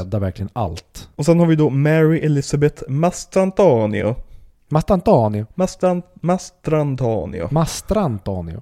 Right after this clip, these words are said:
Speaker 2: Ja. Eh, spel då doktor Lindsey Buckingham, eller jag säger. Eh, Brigham. <laughs> Lindsey Buckingham. Ja, just det. Det är basisten i,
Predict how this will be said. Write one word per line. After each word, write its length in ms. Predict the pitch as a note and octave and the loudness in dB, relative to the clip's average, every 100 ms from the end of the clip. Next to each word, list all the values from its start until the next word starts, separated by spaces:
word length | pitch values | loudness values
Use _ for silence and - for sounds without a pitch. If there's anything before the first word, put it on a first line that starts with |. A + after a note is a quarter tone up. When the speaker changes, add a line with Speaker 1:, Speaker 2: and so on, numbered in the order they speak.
| - | -4
Speaker 2:
Ja. 240 | A#2+ - - _ _ _ - - | -4 -4 -10 _ _ _ -20 -6
Eh, 120 | A#2+ | -2
spel 300 | A#2 - A#2+ | 0 2 2
då 260 | A2+ A2 A2+ | 4 2 2
doktor 520 | - B2+ F3+ - E3 | -2 0 0 2 2
Lindsey 800 | D3 C#3+ E3 - E3+ E3 E3 E3 | 2 2 -2 0 0 2 2 0
Buckingham, 540 | D3 D3+ A#2+ G#2+ G2 G2+ | -2 -4 -2 -2 -2 -4
eller 140 | G#2 | -6
jag 80 | G2+ | -4
säger. 360 | G2+ F#2+ - A#2 A2+ | -2 0 0 2 0
Eh, 60 | |
Brigham. 360 | B2 C3+ B2+ - - - - | 0 0 0 -4 -6 -10 -20
<laughs> 380 | - _ _ _ | -20 _ _ _
Lindsey 320 | C3 C#3 - | -2 -2 -2
Buckingham. 400 | C3+ F3+ - - - | -6 -8 -12 -14 0
Ja, 80 | D#3 | 2
just 140 | E3 - | 4 2
det. 60 | |
Det 100 | G#2+ A#2 | 0 0
är 40 | |
basisten 560 | A2 - A2+ - G2 F2+ | 0 -2 -4 -6 -8 -8
i, 180 | - | -6